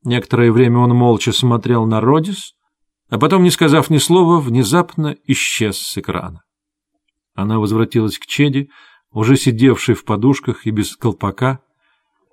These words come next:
и Чеди и Эвиза наслаждались водой и пищей земли,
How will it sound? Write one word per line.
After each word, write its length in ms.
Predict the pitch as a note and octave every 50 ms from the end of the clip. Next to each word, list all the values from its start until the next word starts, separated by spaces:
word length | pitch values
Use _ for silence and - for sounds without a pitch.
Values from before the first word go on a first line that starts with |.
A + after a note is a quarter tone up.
| _ _ _
и 120 | - A#2 C#3 C#3
Чеди 380 | - - F3+ F3 D3 C3 C#3+
и 340 | D3 - - C#3+ C#3 C3+ C3+
Эвиза 340 | C3+ D#3 D#3+ C3 A#2 B2+ B2
наслаждались 880 | B2+ A#2 - - B2+ B2 A#2+ A2+ A2+ A#2+ C3+ C3 A2 G#2 G2 - - -
водой 520 | G2 F#2 A2+ A2 G#2 G2 C3+ C3+ A2 G#2
и 100 | G2+ F#2+
пищей 540 | F#2 - - B2 A#2+ G#2+ - - - G#2 F#2+
земли, 580 | F2 G2 G#2+ G#2 A2 A#2+ C#3 C#3+ B2 - -